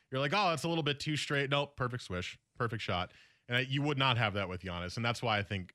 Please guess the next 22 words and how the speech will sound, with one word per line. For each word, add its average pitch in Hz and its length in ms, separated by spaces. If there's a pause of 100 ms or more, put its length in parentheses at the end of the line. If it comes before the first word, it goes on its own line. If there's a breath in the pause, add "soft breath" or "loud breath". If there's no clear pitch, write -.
(120)
maybe 107 300
this 98 220
is 90 100
the 90 120
only 85 180
team 80 220
that 76 160 (440)
would 95 140
cause 92 260
K 92 220
D, 87 340
or 117 280
to 123 100
say 143 160
that 117 120
they'd 113 240 (220)
need 113 540 (120)
K 95 140
D 80 160
a 82 60
hundred 87 180
percent. - 280